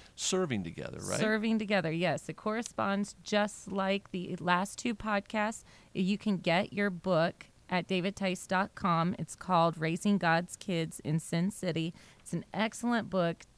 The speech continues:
Speaker 2: just teaching on what you and Mom did to help raise your kids in the midst of a crooked and perverse world.
Speaker 1: Yeah, we had,
Speaker 2: Raise
Speaker 1: uh,
Speaker 2: your kids to love God.
Speaker 1: we had people ask us all the time, "Could you just tell us how you raised your kids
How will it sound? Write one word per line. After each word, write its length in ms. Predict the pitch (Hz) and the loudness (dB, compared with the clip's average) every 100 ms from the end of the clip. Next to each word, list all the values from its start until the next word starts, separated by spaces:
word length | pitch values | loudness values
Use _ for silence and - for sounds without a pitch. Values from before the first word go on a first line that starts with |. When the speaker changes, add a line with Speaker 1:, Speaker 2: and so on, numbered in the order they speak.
| - | -6
Speaker 2:
just 360 | - 180 - - - | 0 0 -2 -14 -12
teaching 600 | - 214 - 180 160 156 - | -8 -6 -4 -2 -2 -4 -2
on 360 | 170 160 165 - - - | 0 2 0 -4 -18 -2
what 200 | 190 170 | 0 2
you 220 | 180 226 | 2 2
and 140 | 220 202 | 4 4
Mom 280 | 185 185 | 6 4
did 480 | 185 160 143 147 170 - - - - _ - - - | 2 0 0 0 -4 -10 -18 -20 -20 _ -20 -20 -4
to 140 | 185 | 0
help 260 | 180 165 - 151 | 4 2 0 -2
raise 360 | 175 185 - | 0 2 0
your 140 | 190 180 | -2 -4
kids 540 | - 156 123 131 - - | -2 -2 -2 -4 -14 -6
in 160 | 180 175 | -2 0
the 60 | 165 | 2
midst 380 | 170 170 - | 2 0 -2
of 140 | 156 151 | -4 -2
a 100 | 151 - | -4 -6
crooked 400 | - 165 - 156 | -8 -6 -4 -2
and 120 | 156 | -2
perverse 520 | - 143 135 131 - | -2 -2 -2 -4 -6
world. 400 | 139 135 127 - | -4 -2 -2 -2
Speaker 1:
Yeah, 140 | 101 71 | -2 0
we 200 | 95 120 | 0 0
had, 260 | 117 110 | 2 2
Speaker 2:
Raise 240 | 175 190 202 | 4 4 4
Speaker 1:
uh, 40 | |
Speaker 2:
your 80 | 196 | 2
kids 260 | 170 175 156 | -2 -4 -4
to 100 | - | -6
love 260 | 156 143 - | -2 -2 -2
God. 220 | - - - | -8 -8 -8
Speaker 1:
we 160 | 120 127 | -4 0
had 160 | 123 104 | 0 -2
people 360 | 127 - 110 | -6 -2 0
ask 280 | 104 104 - | 0 -2 -4
us 160 | 98 107 | -4 -2
all 140 | 95 | -2
the 60 | 101 | -2
time, 380 | 107 92 90 - - | -2 0 -2 -6 -12
"Could 180 | 113 110 | -10 -6
you 80 | |
just 180 | 135 190 | -6 -6
tell 220 | - 190 | -4 -4
us 120 | 147 - | -4 -4
how 200 | 107 135 | -4 -4
you 200 | 147 113 | -2 -2
raised 380 | 101 120 139 | -2 -4 -4
your 100 | 87 73 | -10 -10
kids 440 | - 110 190 | -6 -4 -6